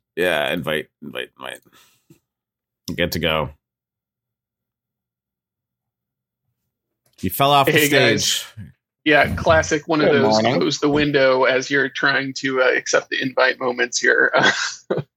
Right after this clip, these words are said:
Speaker 2: Oh, good morning, guys. Everybody, everybody doing well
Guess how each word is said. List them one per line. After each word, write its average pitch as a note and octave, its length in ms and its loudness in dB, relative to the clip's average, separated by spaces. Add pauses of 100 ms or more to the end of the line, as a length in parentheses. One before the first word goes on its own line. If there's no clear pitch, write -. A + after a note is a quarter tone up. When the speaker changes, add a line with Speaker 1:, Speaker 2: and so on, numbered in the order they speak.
(1080)
Speaker 2:
Oh, E3 500 2
good D3+ 160 0
morning, D#3 260 0
guys. B2+ 380 2
Everybody, C#3 540 0
everybody C#3 360 0
doing C#3 280 0
well C#3+ 180 2